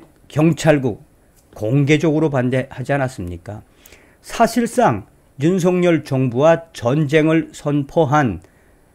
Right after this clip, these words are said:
문재인 정권에서 비대해진 경찰, 점점 사태가 어떻게 돌아가고 있습니까?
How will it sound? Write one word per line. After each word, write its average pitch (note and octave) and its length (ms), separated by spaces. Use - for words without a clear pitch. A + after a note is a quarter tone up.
문재인 F#3+ 640
정권에서 C3+ 960
비대해진 C3+ 920
경찰, A#2+ 720
점점 A3 520
사태가 F#3+ 640
어떻게 C#3+ 560
돌아가고 B2+ 460
있습니까? F#2 640